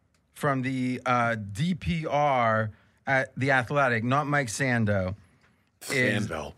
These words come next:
Speaker 1: we got the Chiefs <laughs> five point seven points better, five seven better than an average N F L team. And then we're going to the Chargers,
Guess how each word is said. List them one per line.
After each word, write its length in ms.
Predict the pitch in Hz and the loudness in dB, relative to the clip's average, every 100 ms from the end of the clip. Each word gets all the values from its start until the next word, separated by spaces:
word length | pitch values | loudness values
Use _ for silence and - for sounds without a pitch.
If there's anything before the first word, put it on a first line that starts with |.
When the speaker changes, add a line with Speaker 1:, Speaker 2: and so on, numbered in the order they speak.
| - | -6
Speaker 1:
we 80 | 131 | -2
got 160 | 147 | 0
the 80 | 131 | 0
Chiefs 640 | 110 - 180 170 - - - - 147 - | -2 0 0 -2 -6 -10 -14 -8 -6 -6
<laughs> 40 | - - 226 - | -8 -10 -14 -4
five 380 | - 156 170 156 | 2 4 4 2
point 280 | 170 160 | -2 -2
seven 580 | 120 160 151 143 143 139 - _ - _ _ - | -2 2 4 2 -2 -4 -10 _ -20 _ _ -8
points 460 | 147 139 127 - - - - | -2 0 -2 -6 -16 -20 -2
better, 440 | 117 123 113 147 - _ | 2 4 2 -2 -8 _
five 300 | - 135 143 | -2 0 0
seven 340 | - 147 131 | 0 0 0
better 420 | 113 117 110 123 170 _ _ | 0 2 0 -2 -6 _ _
than 200 | 120 120 | -2 0
an 160 | 120 117 | 0 0
average 400 | 131 135 139 123 | 2 2 0 -2
N 120 | 131 | 0
F 120 | 131 | 0
L 140 | 123 120 | 0 -2
team. 400 | 104 110 101 107 - _ _ _ _ _ _ | 0 0 0 -2 -8 _ _ _ _ _ _
And 100 | 120 | -2
then 120 | 123 | 0
we're 120 | 131 | 0
going 220 | 135 147 139 | 0 0 0
to 80 | |
the 80 | 123 | -2
Chargers, 840 | 113 151 160 151 127 131 131 117 | -2 0 2 2 0 -2 -2 -6